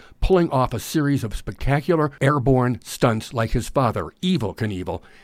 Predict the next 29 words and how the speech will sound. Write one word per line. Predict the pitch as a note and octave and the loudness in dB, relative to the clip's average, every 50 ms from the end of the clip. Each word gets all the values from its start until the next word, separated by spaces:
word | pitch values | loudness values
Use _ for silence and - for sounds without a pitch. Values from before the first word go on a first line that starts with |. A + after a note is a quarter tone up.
| - - - | -14 -8 -6
Uh, | G#2+ G2+ | -2 0
Robbie | A2 A#2+ B2+ A#2+ C3 A#2+ A2 - - _ | 2 2 4 4 2 2 0 -2 -10 _
Knievel | - - A#2+ A#2 A2+ G2+ G#2 G2 F#2 - - - - _ - | 0 0 2 2 2 2 0 -2 -4 -6 -14 -20 -14 _ -4
passing | - B2+ A2+ A2 - - B2 B2 | -2 0 0 0 2 2 2 2
away | A#2+ A#2 A#2+ G#2+ G2 | 2 2 2 2 2
at | G2 A2 A2 | 2 2 0
his | A2+ G#2+ - | 0 0 0
home | - D3+ C#3+ B2 A2+ A2+ - | 2 4 4 6 4 4 2
in | A#2+ G2+ G#2+ F#2+ | 0 -2 -2 2
Reno. | F2+ B2 C3+ A2+ F#2+ D2 A#1 - - - - - - | 4 4 4 4 4 0 -4 -6 -10 -16 -20 -8 -2
He | - C3 B2 | 2 2 2
was | G2 F#2+ - - - | 2 0 -6 -8 -12
sixty | - - - C3+ - - - G2+ | -6 -4 -4 -4 -4 -4 -6 -4
years | G2 G2 F#2+ F#2 F#2 - | -4 -4 -6 -6 -6 -6
old. | G2+ F#2+ F2 D#2+ - - - - - - - _ - - _ _ | -4 -4 -6 -6 -10 -12 -16 -20 -20 -20 -20 _ -20 -20 _ _
And | - D#3+ D3+ C3+ A2+ | -2 0 0 2 2
Garlic | B2 D#3 D#3 D#3 D#3 D#3 - - | 4 4 4 2 0 -2 -4 -2
King | - - D#3 D3+ D3 D3 C#3 - - | 0 2 2 2 2 0 -2 -4 -4
Don | G#2 D3 C#3+ D3 D3+ D#3 C#3+ C3+ - - | -2 0 2 2 2 0 -2 -6 -10 -8
Christopher, | - - - C3 B2+ - - - - - - - - - - - - - - | -6 -2 -2 -2 -2 -4 -8 -12 -10 -12 -12 -12 -16 -20 -20 -20 -20 -14 -12
a | A#2 | -8
California | A2 - - C#3 C#3 C3+ C3+ D3 C3+ B2+ C3 - | -4 0 2 4 4 4 2 2 2 2 0 0
farmer | - - B2+ B2+ C3+ D3 D3 D#3 | 2 2 4 4 4 4 2 0
who | C3+ - A#2+ A2+ | -2 -2 -4 -4
turned | - - - C#3 C3 C3+ B2 A2 | -4 -4 -2 -2 0 0 -2 -2
garlic | G2+ C#3 D#3 C#3+ A2+ G2 F2+ - | 0 2 2 2 2 -2 -4 -6
into | G#2 G#2+ - G#2+ F#2+ | -6 -6 -6 -8 -8
a | F#2 | -10
staple | - - - C3+ C3 C#3 C#3 D#3 E3 D#3 | -10 -6 -2 0 0 2 2 0 0 -2